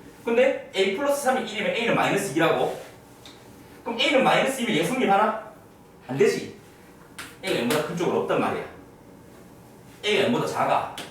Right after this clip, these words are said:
A가 영보다 작으면 위로 갈수록 얘, 얘가 제일 크잖아. 밑으로 갈수록 더 작아질 거 아니야.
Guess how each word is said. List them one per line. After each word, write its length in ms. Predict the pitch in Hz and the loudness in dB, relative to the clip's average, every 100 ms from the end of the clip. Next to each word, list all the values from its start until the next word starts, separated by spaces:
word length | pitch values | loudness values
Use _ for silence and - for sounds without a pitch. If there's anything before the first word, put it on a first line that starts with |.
| - - - - - - - | -16 -20 -20 -20 -20 -20 -8
A가 280 | 196 214 - | -2 0 2
영보다 260 | 120 160 - | 0 0 -2
작으면 640 | - - 143 147 208 - - - | -2 0 2 2 0 -4 -12 -6
위로 260 | 165 - | 0 2
갈수록 340 | - - - - | 2 0 -4 -2
얘, 120 | - | -2
얘가 220 | - 156 - | 2 0 0
제일 240 | 135 135 | -2 -4
크잖아. 420 | - 185 - - - - | -2 0 0 -2 -10 -10
밑으로 240 | 240 - | -4 0
갈수록 240 | - - - | 2 0 -2
더 80 | 147 | -2
작아질 360 | 175 233 - | 2 2 0
거 60 | 127 | -2
아니야. 400 | 110 107 - - | -2 -2 -6 -12